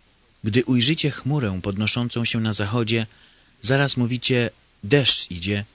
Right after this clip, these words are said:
i tak bywa. A gdy wiatr wieje z południa, powiadacie: będzie upał, i bywa”. Obłudnicy, umiecie rozpoznawać wygląd ziemi i nieba,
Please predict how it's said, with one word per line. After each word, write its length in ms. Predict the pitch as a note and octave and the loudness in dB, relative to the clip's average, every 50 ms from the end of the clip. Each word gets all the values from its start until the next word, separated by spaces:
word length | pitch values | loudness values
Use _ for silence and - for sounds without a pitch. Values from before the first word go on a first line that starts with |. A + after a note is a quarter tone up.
| _ _ _ _ _ | _ _ _ _ _
i 80 | - A2+ | -6 -4
tak 180 | - A#2 A2 | -2 -4 -4
bywa. 400 | G#2+ G#2+ C3 A#2+ F#2+ E2 D2+ C2+ - _ _ _ _ _ _ _ _ _ _ _ _ _ _ - - - - - - - | -2 -2 -2 -2 -2 -4 -8 -16 -18 _ _ _ _ _ _ _ _ _ _ _ _ _ _ -20 -20 -20 -20 -16 -8 -4
A 100 | A#2+ A#2+ | -4 -4
gdy 200 | A2 A2 B2+ A2 | -2 -2 -2 0
wiatr 360 | A#2+ D3 E3+ E3+ - - A2 | 0 0 0 0 -2 -4 -4
wieje 240 | G#2 B2 B2 A2+ A2 | -2 0 0 0 -2
z 100 | - - | -2 -2
południa, 560 | - A#2 B2+ C#3+ D3 A#2+ A#2+ A2 G#2 G2+ G2+ | -2 -2 -2 -2 -2 -2 -2 -2 -2 -2 -4
powiadacie: 720 | - A#2 G#2+ A2 A2 G#2+ A2+ A2 A2 - A2+ A2 G#2+ G#2+ - _ _ _ _ _ _ - | -4 -2 -2 0 0 0 0 -2 -2 -2 -2 -2 -4 -6 -8 _ _ _ _ _ _ -4
będzie 300 | - C3 C#3 C3 C3 - | 0 0 2 2 2 0
upał, 420 | - F3 - - D#2 D2 C#2+ - - - _ _ _ _ _ _ _ _ _ _ _ _ - | 0 -2 -2 -4 -6 -12 -12 -14 -16 -20 _ _ _ _ _ _ _ _ _ _ _ _ -8
i 100 | E3+ E3+ | -6 -2
bywa”. 340 | A2+ F#2 E2+ D2+ D2+ B1 - _ _ _ _ _ _ _ _ _ _ _ _ _ _ _ _ _ - - - _ _ - | -2 -2 -2 -4 -8 -12 -14 _ _ _ _ _ _ _ _ _ _ _ _ _ _ _ _ _ -20 -20 -20 _ _ -2
Obłudnicy, 720 | A#2 A2+ A2 A2+ A2+ G2+ A#2 B2 A#2 G#2+ - - D#2 F#2 - _ _ - - - _ _ _ - - - - _ | 0 0 2 2 0 0 0 0 -2 -2 -4 -6 -8 -10 -14 _ _ -20 -20 -20 _ _ _ -20 -20 -20 -12 _
umiecie 360 | - B2+ C#3 D#3 E3 - E3 D#3 | -2 0 0 2 2 2 2 0
rozpoznawać 840 | D3 C#3+ - - - C3 - C#3+ D3 C#3+ C3 C3 B2+ A#2 - A2 | 0 0 -2 -2 -2 -2 0 0 0 0 0 0 0 0 -2 0
wygląd 400 | G#2+ D3 C3+ C#3 C3+ B2+ B2 G#2+ | 0 0 0 0 0 0 0 0
ziemi 420 | F#2+ A#2 B2+ C3 C3 C3+ C3+ - | 2 2 2 2 0 -2 -2 -2
i 60 | B2 B2 | -2 -2
nieba, 400 | B2 B2+ A#2 F#2 F#2 F#2 F#2 | 0 0 0 0 -2 -4 -6